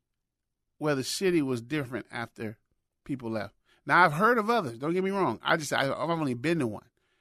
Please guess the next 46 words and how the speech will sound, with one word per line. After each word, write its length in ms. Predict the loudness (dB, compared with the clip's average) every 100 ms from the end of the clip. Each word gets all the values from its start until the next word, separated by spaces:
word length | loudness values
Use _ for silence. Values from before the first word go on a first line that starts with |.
| _ _
You 100 | 0
know 80 | 2
what 60 |
I 40 | 2
mean? 220 | 0 -2
And 80 | -2
I, 160 | 0 0
I 140 | -4
try 240 | -6 -2 -2
to 60 |
go 120 | -2 -4
to 160 | -2
a 20 |
lot. 280 | 0 0 0 -6 _ _ _
And, 220 | -4 -2
and 220 | -2 -4 -4
we 220 | -6 -4
got 380 | 0 2 2 -2
there, 320 | -4 -4 -6 _
and 140 | -6 -4
when 100 | -2
we 120 | -2
got 300 | 0 0 0
there, 140 | -4
we 100 | -4
sat 300 | -4 -2 -2
down 280 | -2 -2 0
and 100 | 0
we 140 | -2 -2
listened 320 | -4 -6 -8
to 60 |
the 100 | -8
first 300 | -6 -6 -6
preliminary 500 | -6 -6 -4 -4 -2
message. 400 | -2 -2 -4 -12 -16 _ _ -8
And 80 | -2
then 120 | 0
after 220 | 0 0
that, 220 | 0 0
they 100 | 0
put 200 | -2 0
us 120 | 0 0
on 120 | 0
the 60 |
street. 360 | 0 0 -2 -2 _ _ _ _
<laughs> 120 | -10